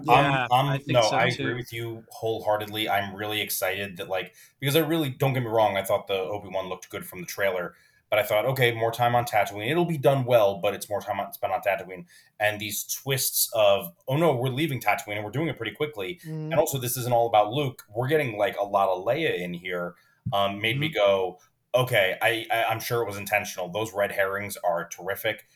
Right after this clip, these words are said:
Speaker 1: and I agree with
Speaker 3: Mm-hmm.
Speaker 1: you, Josh. I think, I think we're gonna see a lot of Vader, especially given, not that we're there yet, but the end of the
Speaker 3: So
Speaker 1: second
Speaker 3: excited.
Speaker 1: episode.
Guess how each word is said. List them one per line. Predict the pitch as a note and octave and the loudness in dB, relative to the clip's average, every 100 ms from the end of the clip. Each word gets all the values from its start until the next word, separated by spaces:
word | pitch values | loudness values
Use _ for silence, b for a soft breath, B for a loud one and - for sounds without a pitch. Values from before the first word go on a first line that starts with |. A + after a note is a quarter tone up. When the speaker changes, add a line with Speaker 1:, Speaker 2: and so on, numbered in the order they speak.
| _ | _
Speaker 1:
and | G2 F#2 | -2 0
I | G2 | 4
agree | G#2 D3 - | 4 2 -4
with | - | -4
Speaker 3:
Mm-hmm. | - | -6
Speaker 1:
you, | |
Josh. | F#2+ F2+ F2 | -4 -2 -2
I | F2 | -4
think, | F#2+ - | -8 -8
I | F#2+ | -8
think | G2 F2+ | -8 -8
we're | G2 | -6
gonna | F#2+ | -6
see | - G#2 | -4 -4
a | F#2 | -2
lot | F2+ F2 | 2 2
of | F#2 F2 | 2 -2
Vader, | F#2 F2+ | -4 -2
especially | F2 - F2+ - F#2 | -4 -4 -4 -4 -8
given, | E2+ E2+ F2 F2 _ _ | -8 -8 -8 -10 _ _
not | E2 D#2+ | -12 -8
that | G2+ | -6
we're | A2+ | 0
there | D3 D3 | 2 2
yet, | B2 A2 - | 4 2 0
but | F#2+ | -2
the | G#2 | 0
end | G#2 | 0
of | G#2 | -2
the | |
Speaker 3:
So | - F#3 | -2 0
Speaker 1:
second | D3+ | 0
Speaker 3:
excited. | - D#3 C#3 C3+ | -4 -6 -6 -8
Speaker 1:
episode. | C3 | -12